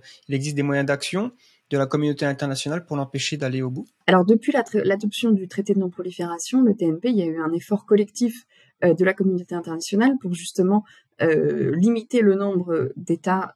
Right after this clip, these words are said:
Speaker 2: euh, ayant des armes nucléaires. Et il y a eu tout un système, euh, qui s'est construit autour de l'A I E A,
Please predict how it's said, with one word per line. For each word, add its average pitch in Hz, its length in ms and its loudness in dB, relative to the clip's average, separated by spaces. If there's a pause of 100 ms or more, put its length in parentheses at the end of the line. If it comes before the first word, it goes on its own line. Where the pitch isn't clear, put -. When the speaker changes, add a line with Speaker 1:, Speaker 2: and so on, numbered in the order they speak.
Speaker 2:
euh, 151 160 0 (100)
ayant 180 260 2
des 160 200 -6
armes 156 200 -6
nucléaires. 156 560 -2
Et 208 40 0
il 165 60 2
y 147 40 2
a 151 60 2
eu 156 80 -6
tout - 180 -4
un 185 60 4
système, 208 640 0 (440)
euh, 156 100 6
qui 214 200 0
s'est 208 160 -2
construit 202 420 0
autour 185 240 0
de 165 100 -2
l'A 165 180 0
I 185 180 2
E 151 100 2
A, 208 180 0